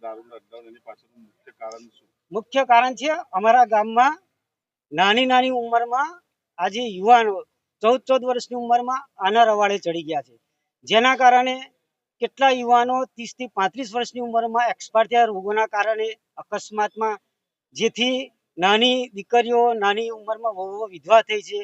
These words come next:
Speaker 2: આજે લગભગ મારા ગામમાં છસો ને અડતાલીસ બહેનો વિધવા થઈ, જેમાંથી ચારસો ને બત્રીસ બહેનો હોય છે, એવી છે જેમની ઉંમર વિધવા થઈ ત્યારે માત્ર ને માત્ર ત્રીસ થી બત્રીસ વર્ષ હતી.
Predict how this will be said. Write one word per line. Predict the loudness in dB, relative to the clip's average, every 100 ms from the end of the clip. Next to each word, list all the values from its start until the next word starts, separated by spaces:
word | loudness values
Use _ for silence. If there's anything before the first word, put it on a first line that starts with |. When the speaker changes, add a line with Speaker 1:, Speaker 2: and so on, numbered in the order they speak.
| -12 _ _ -2
Speaker 2:
આજે | 0 0
લગભગ | -2 -2 2 0
મારા | 4 6 6
ગામમાં | 4 0 0 -4
છસો | -4 -20 -10 -4
ને | -2
અડતાલીસ | -2 2 2 2 0
બહેનો | 2 4 2 0 _ _ _ -12
વિધવા | -2 4 4
થઈ, | 4 2
જેમાંથી | 0 2 0 0 -6
ચારસો | -6 -6 -4 -4
ને | -4
બત્રીસ | -2 -6 -8 -4
બહેનો | 2 2 2
હોય | 0 -2
છે, | -4
એવી | -4 -2 0
છે | 0 -2 -2 _ _ _ -2
જેમની | 2 2
ઉંમર | 0 -2 0 -2
વિધવા | -2 0 4 4
થઈ | 4 2
ત્યારે | 4 4 -2 _ _
માત્ર | -4 -4 -4
ને | -4
માત્ર | -2 -2 -4
ત્રીસ | -8 -14
થી | -12
બત્રીસ | -10 -10 -12 -8
વર્ષ | -8 -8
હતી. | -14 _